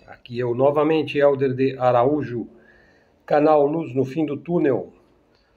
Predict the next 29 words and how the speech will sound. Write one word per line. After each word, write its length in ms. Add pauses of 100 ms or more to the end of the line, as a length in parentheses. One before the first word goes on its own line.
(140)
Sete 420
horas 480
e 140
vinte 380
e 40
sete 460
minutos 380
da 100
manhã 380
em 280
Santos, 680
litoral 460
paulista. 560
Hoje, 180
vinte 160
e 60
sete 240
de 100
abril 360
de 40 (800)
dois 320
mil 160
e 40
vinte 180
e 40
quatro, 320
é 60
um 160
sábado. 880